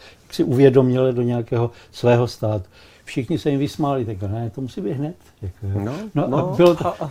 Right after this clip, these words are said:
Speaker 1: bylo
Speaker 2: je to
Speaker 1: to hned
Speaker 2: takový,
Speaker 1: a,
Speaker 2: jaký to je.
Speaker 1: a byla z toho občanská válka, že jo, to, a byla z toho katastrofa.
Speaker 2: U-, úžasné.
Speaker 1: Takže
Speaker 2: A
Speaker 1: toto, a víte, já jenom ještě skončím tou bilancí,
Speaker 2: A říkal
Speaker 1: že,
Speaker 2: jste rok dva tisíce dvacet, ano, ano,
Speaker 1: že, eh,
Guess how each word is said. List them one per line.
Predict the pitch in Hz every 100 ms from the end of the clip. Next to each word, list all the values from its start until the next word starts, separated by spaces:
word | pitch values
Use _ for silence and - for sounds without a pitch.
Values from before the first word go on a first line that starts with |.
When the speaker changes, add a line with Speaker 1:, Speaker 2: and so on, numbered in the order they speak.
| -
Speaker 1:
bylo | 143
Speaker 2:
je | 139
to |
Speaker 1:
to | 170
hned | 151
Speaker 2:
takový, | 151 151 151
Speaker 1:
a, |
Speaker 2:
jaký | - 135
to | 123
je. | 95 80
Speaker 1:
a | 110
byla | 131 139
z | -
toho | 143 151
občanská | - 170 160 175 160
válka, | 165 175 -
že | 95
jo, | 110 95
to, | 135
a | 139
byla | 139 139
z | -
toho | 139
katastrofa. | 156 156 160 - 113 95 95 - - - - - 151
Speaker 2:
U-, | - 139
úžasné. | 117 92 - 80 67 - -
Speaker 1:
Takže | 117 135 151
Speaker 2:
A | -
Speaker 1:
toto, | 160 185 185
a | 160
víte, | 143 147 180
já | 165 160
jenom | 160 160
ještě | 165 143 135 160
skončím | - 147 143 - 165
tou | 147 156
bilancí, | 139 139 143 143 -
Speaker 2:
A | 139
říkal | 143 151
Speaker 1:
že, | 156
Speaker 2:
jste | 165
rok | 156
dva | 143
tisíce | 139 120 127 131
dvacet, | 123 95 82
ano, | - 131
ano, | 135
Speaker 1:
že, | 147 170
eh, | -